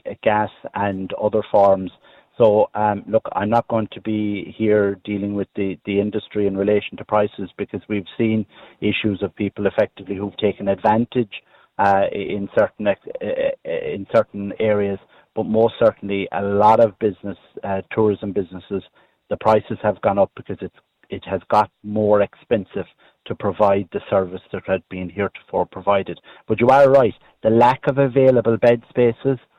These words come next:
uh, could cause a further issue in relation, uh, to price inflation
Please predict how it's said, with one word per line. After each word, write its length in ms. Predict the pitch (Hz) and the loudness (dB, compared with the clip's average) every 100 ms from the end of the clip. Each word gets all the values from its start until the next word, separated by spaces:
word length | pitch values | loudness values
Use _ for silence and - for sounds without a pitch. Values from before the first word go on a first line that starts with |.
| _ - | _ -2
uh, 140 | 107 - | -2 -2
could 240 | - 123 - | 0 0 2
cause 280 | 120 113 110 | 4 6 6
a 160 | 110 107 | 0 2
further 340 | 110 104 98 104 | 2 2 0 -2
issue 320 | 101 - 98 | -2 -4 -8
in 140 | 95 | -6
relation, 580 | 95 98 104 - 101 95 - - _ | -4 0 0 -2 -10 -12 -14 -20 _
uh, 100 | 92 - | -4 -2
to 80 | - | -4
price 300 | - 104 101 | 0 0 0
inflation 720 | 92 95 - 107 98 - 92 | -8 -14 -4 -2 -2 -6 -10